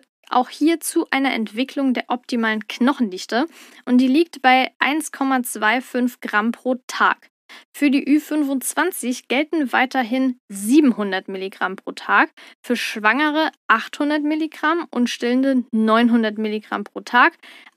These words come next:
außer wenn die Stillenden und Schwangeren jetzt unter fünfundzwanzig sind, dann gelten weiterhin die eins Komma zwei fünf Gramm pro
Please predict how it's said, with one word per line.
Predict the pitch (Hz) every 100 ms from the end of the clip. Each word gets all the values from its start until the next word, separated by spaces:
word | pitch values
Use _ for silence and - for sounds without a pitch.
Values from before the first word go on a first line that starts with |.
| -
außer | 240 302 - 311 311
wenn | 233 214 240 269 247
die | 254 262 -
Stillenden | - - 254 277 277 262 262
und | - 220
Schwangeren | - 208 220 220 220 214
jetzt | 208 208 208 - - _ _
unter | 254 262 254 247 226 - -
fünfundzwanzig | - 226 208 208 254 330 302 277
sind, | 285 285
dann | 247 262
gelten | 247 240 240
weiterhin | 208 214 226 208 220 226 214
die | 262 277
eins | - 262 -
Komma | 247 233
zwei | 233 214 208
fünf | 208 220 214
Gramm | - - 202 208
pro | - 220